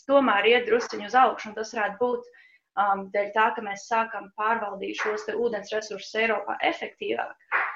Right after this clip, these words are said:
Bet tas bija vidējais rādītājs. Protams, ja mēs skatījāmies uz konkrētām vietām, tad šis te pētījums rādīja, ka jo mazāk, ā, cilvēku ietekme, jo labāka šī te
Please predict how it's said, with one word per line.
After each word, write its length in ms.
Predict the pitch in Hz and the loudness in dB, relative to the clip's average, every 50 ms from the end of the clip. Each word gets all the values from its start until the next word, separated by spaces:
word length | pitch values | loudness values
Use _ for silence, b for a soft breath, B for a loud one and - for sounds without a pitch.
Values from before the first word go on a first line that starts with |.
| - - - | -12 -14 -4
Bet 280 | 190 233 226 226 226 - _ | 2 2 2 2 2 -4 _
tas 200 | - 247 254 247 | 0 0 0 2
bija 200 | 220 247 233 214 | 2 0 0 2
vidējais 600 | 202 262 262 - 208 - - - - - - - - | 2 2 4 4 2 2 2 0 0 -2 -2 -2 2
rādītājs. 560 | 208 202 208 208 202 196 196 202 202 196 - | 4 4 4 4 2 -2 -4 -4 -6 -6 -2
Protams, 360 | - 240 233 233 214 220 - 214 | 0 0 0 0 -2 -8 -12 -14
ja 100 | 208 202 | -14 -14
mēs 160 | 202 - - | -14 -10 -6
skatījāmies 640 | - 240 247 - 240 214 202 196 196 208 196 - - - | -4 -4 -4 -2 -2 -2 -2 -2 -4 -6 -8 -8 -10 -14
uz 180 | 202 202 - - | -16 -16 -8 -2
konkrētām 640 | - 135 - 269 262 240 202 190 - 196 196 - 247 | 0 0 0 0 0 -2 -4 -4 -4 -6 -8 -6 -4
vietām, 520 | 254 320 339 330 339 233 208 208 208 320 - _ b b b b b b - | -4 -2 -2 -2 -2 -2 -4 -4 -4 -6 -8 _ b b b b b b 0
tad 160 | 233 226 226 - _ _ _ | 0 0 0 -6 _ _ _
šis 300 | - - 254 247 240 - | -10 -6 -6 -6 -6 -6
te 100 | - - | -2 2
pētījums 440 | 233 247 269 269 254 226 220 - - | 4 4 4 2 -2 -4 -4 0 2
rādīja, 400 | 233 233 247 247 240 220 214 208 | 4 6 6 4 2 0 -2 -2
ka 140 | 220 208 202 - - _ _ _ _ _ _ - | -4 -6 -6 -8 -16 _ _ _ _ _ _ -2
jo 200 | 220 233 226 220 | 2 4 4 4
mazāk, 580 | 226 240 262 262 262 254 220 208 196 202 - - _ _ - _ | 6 6 4 6 4 2 2 2 2 0 -4 -10 _ _ -20 _
ā, 140 | - 214 208 202 202 196 196 202 202 - _ | -8 -6 -4 -4 -4 -4 -6 -6 -8 -10 _
cilvēku 520 | - 262 269 240 214 - - - - 330 | -4 -2 -2 0 0 -2 -2 -4 -6 -6
ietekme, 480 | 403 - - 208 196 - - 214 214 - - - - _ _ _ _ - | -6 -6 -8 -8 -10 -10 -8 -6 -6 -6 -6 -8 -18 _ _ _ _ -2
jo 160 | - 226 220 | 0 2 6
labāka 640 | 214 247 254 240 240 214 202 208 208 - - 208 220 226 - - - - _ | 8 8 8 8 8 4 4 4 0 -2 -4 -6 -6 -6 -6 -10 -14 -16 _
šī 280 | - - - 240 226 233 | -14 -8 -6 -6 -6 -4
te 160 | - 220 220 | -2 -2 -2